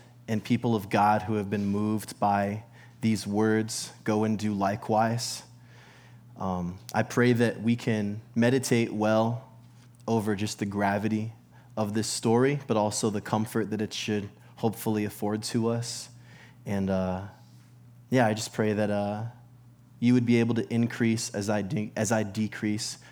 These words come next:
through the message that I have prepared, that you and I have prepared together, and that, uh,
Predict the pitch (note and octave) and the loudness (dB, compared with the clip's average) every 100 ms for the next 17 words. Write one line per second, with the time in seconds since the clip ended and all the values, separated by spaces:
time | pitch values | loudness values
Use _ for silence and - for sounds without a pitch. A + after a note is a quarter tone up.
0 | - A#2 A2+ G#2+ - G#2+ - G#2 G2+ G2+ | -4 0 0 0 -2 -4 -2 -2 -2 -4
1 | - A2+ B2 C3 C3+ B2 G2+ - - - | -6 -2 2 2 2 -2 -6 -8 -14 -20
2 | - G#2+ G#2+ G#2 G#2 G2+ G2 - A2 G#2 | -10 -2 0 0 0 -2 -6 -8 -4 -4
3 | G2 G2+ G#2+ A#2+ B2+ B2 - - G2+ G2+ | -4 -2 0 2 0 -6 -14 -14 -6 -2
4 | F#2+ F#2+ F#2+ F#2+ F#2+ G2+ | -2 -2 -2 -4 -4 -6